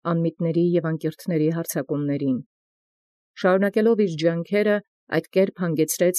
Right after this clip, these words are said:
վարդապետական թեմայով ժողովի գումարման։ Սակայն երբ ավելի ուշ նրա դեմ հարձակումները առնչվեցին նրա գահին և անձնական թեմաներին, այդ ժամանակ նա կորցրեց քաջությունը։ Այդ ժամանակ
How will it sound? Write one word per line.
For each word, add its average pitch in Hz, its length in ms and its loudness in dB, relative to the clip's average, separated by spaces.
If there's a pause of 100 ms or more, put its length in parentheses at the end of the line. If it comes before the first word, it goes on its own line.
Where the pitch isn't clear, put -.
վարդապետական 165 720 -4
թեմայով 165 500 -2
ժողովի 151 400 -2
գումարման։ 156 600 -4 (520)
Սակայն 202 380 0
երբ 196 180 0
ավելի 175 260 2
ուշ 190 200 0
նրա 165 240 0
դեմ 170 260 0
հարձակումները 165 800 -2 (100)
առնչվեցին 160 720 -2
նրա 160 220 -2
գահին 160 560 0 (300)
և 165 160 2
անձնական 170 500 -2
թեմաներին, 156 580 -2 (500)
այդ 165 200 0
ժամանակ 165 400 -2
նա 160 200 -2
կորցրեց - 500 -6
քաջությունը։ 127 680 -8 (600)
Այդ 175 300 0
ժամանակ 185 480 0